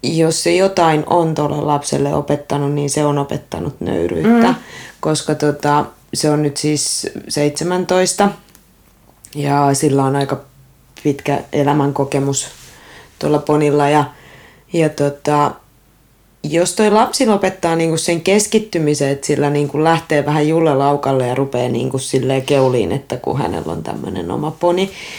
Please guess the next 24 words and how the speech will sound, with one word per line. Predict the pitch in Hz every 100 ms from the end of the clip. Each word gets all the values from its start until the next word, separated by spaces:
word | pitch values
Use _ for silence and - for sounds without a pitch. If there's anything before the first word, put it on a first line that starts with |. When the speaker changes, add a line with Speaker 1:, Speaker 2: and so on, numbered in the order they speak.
| - - 165
Speaker 1:
niin, | 160 156 - - -
niin | 170 175
meidän | 190 208 156
poni | 156 185 180 156
osaa | 147 151 143
tehdä | 156 151 147
niin, | 151 156 151
että | 143 -
se | 175 294
pysähtyy | 175 196 220 196 - 165 165
eikä | 156 156
se | 165
liiku | 151 147 -
enää | 139 135 135
mihinkään. | 143 - - - - - - - - _ _ _ _
Siihen | 202 175 156
asti, | 151 - 147
kunnes | - 143 139 135
lapsi | 131 -
kerää | 139 131 139 143
luunsa | 190 220 196 151
ja | 151 151 - - - - - - _ _ _ _ _ _ _ _ _ _ _ _ _ -
keskittymiskykynsä | 170 - 156 - 135 139 - 139 143 135 131 139
ja | 135 143 135